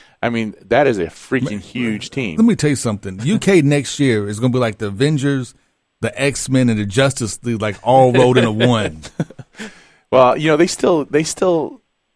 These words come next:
Speaker 1: uh, the tw-, the thing about it is the Twins, especially Aaron, has to solidify himself as a primary perimeter scorer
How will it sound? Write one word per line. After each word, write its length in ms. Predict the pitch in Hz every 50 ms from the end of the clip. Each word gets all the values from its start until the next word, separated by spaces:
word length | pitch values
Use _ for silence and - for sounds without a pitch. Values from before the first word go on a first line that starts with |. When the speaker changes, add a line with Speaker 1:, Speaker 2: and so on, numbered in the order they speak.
| _ _ _ -
Speaker 1:
uh, 100 | 101 107
the 120 | 113 131
tw-, 260 | 135 - - - - -
the 240 | 107 104 104 127 127
thing 280 | 113 - - 165 170 151
about 240 | 123 117 104 101
it 60 | 92 92
is 140 | 90 90
the 100 | - 104
Twins, 400 | - - 139 139 135 131 127 - - -
especially 420 | 107 101 - - 131 117 117 85
Aaron, 360 | 92 104 101 98 90 87 85 _ _ _ _ _ _ _
has 280 | - 117 113 113 - -
to 360 | - 113 104 95 92 90 90 _ _ _ _ -
solidify 580 | - - 117 120 127 123 131 - 123 113 113
himself 460 | 117 107 101 - - 101 92 90 -
as 200 | - 101 101 92
a 100 | 95 92
primary 1000 | - - - - 127 127 123 123 120 117 113 110 107 104 104 101 98 98 98 - _ _ _ _ _ _ _ _ _ _ _ _ _ _ _ _ _ _ _ _ _ _ _ _ _ _ _ _
perimeter 480 | - - - 113 120 120 123 120 113 110
scorer 500 | - - - - 95 82 73 73 80